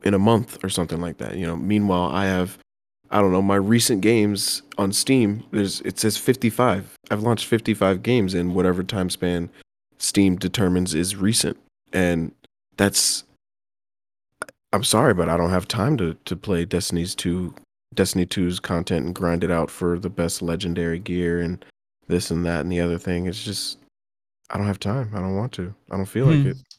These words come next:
Speaker 2: Yeah, it's almost like every game wants to be your main game, but a lot of gamers these days play lots of different games at the same time.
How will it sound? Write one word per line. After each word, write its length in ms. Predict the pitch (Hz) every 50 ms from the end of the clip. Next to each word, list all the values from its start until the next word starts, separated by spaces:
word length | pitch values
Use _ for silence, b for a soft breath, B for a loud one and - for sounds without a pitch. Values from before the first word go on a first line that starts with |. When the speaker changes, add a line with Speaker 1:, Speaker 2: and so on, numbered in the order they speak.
| _ _ _ _ - B B B B B B B
Speaker 2:
Yeah, 180 | 127 123 120 113
it's 140 | 117 -
almost 180 | 214 226 220 -
like 160 | 208 - -
every 240 | 135 139 135 147 135
game 560 | 127 120 117 113 117 120 117 110 110 117 113
wants 380 | 107 104 107 107 113 110 110 -
to 100 | - 107
be 240 | 101 117 107 101 101
your 180 | 98 101 98
main 460 | 98 98 98 98 101 101 104 104 101
game, 400 | 95 98 98 101 104 110 113 117
but 180 | 110 127 117 107
a 40 | 104
lot 180 | 107 127 160
of 140 | 175 160 139
gamers 420 | 127 123 127 160 190 180 135 - -
these 220 | 107 98 95 -
days 420 | - 98 92 92 92 92 - -
play 500 | - - - 110 104 104 101 95 101 127 _ _ _ _ _ _ _ _ _ _ _ _ _ _ _ _ _ _ _ _ -
lots 420 | 98 92 87 104 135 175 - - 120
of 80 | 101 98
different 300 | 107 - - 95 92 87
games 500 | 95 92 90 87 85 85 87 - - -
at 80 | - -
the 100 | - 98
same 280 | - - 113 107 101 95
time. 580 | - - 120 135 135 113 98 90 90 90 -